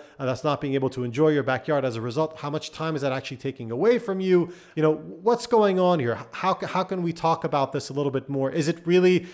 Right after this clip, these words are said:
the skunk sort of problem you have, or is there something else here?" And just by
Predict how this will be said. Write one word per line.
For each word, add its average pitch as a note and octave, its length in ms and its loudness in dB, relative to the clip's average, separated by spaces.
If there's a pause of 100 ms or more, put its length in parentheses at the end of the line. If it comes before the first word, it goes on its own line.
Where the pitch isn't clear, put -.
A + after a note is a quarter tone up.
(140)
the D#3 100 2
skunk G3 540 2
sort D#3+ 180 0
of C#3+ 100 -4
problem D3+ 300 0
you D3+ 60 2
have, E3+ 180 2
or D#3+ 40 2
is C3 80 -4
there D#3 120 0
something E3+ 560 -2
else C3+ 400 -2
here?" G#2+ 300 -10 (320)
And F3 120 -6
just A#3 460 2
by C3 480 2